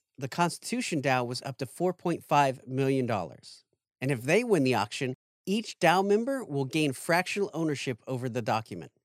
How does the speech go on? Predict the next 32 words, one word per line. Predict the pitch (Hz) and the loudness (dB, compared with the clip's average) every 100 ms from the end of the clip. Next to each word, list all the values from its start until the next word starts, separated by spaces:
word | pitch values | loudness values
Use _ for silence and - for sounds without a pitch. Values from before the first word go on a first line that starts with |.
| _ | _
Now, | 143 | 4
that | 185 202 | 4 4
gives | 208 190 | -2 0
them | 196 | 0
a | 170 | 0
say | - 185 180 | 0 2 4
in | 175 143 135 - | 4 0 0 -2
where | 147 165 | 2 2
it | 156 | 2
will | 151 | 0
be | 156 | -4
stored | 143 - 165 175 - | -4 0 0 0 -2
and | 131 117 | -6 -6
how | - 151 160 113 | -6 0 0 0
it | 113 | -6
will | 117 | -10
be | 117 110 | -8 -10
preserved. | - 107 139 104 - - _ _ _ _ - | -10 -8 -8 -10 -14 -20 _ _ _ _ -4
If | 143 | -2
they | - 143 | 2 0
don't | 123 127 190 269 202 | 0 4 4 4 0
win | 131 120 113 | -2 0 0
the | 107 | -2
auction, | 92 - - 113 - _ | -2 -4 -10 -10 -12 _
then | 165 180 | 0 2
the | |
users | 208 233 214 185 | 0 0 -2 0
will | 170 | -2
get | 147 160 | 0 -2
their | 151 | 0
Ethereum | 143 123 113 95 82 71 | -2 -2 -4 -6 -6 -10
back. | - - | -14 -18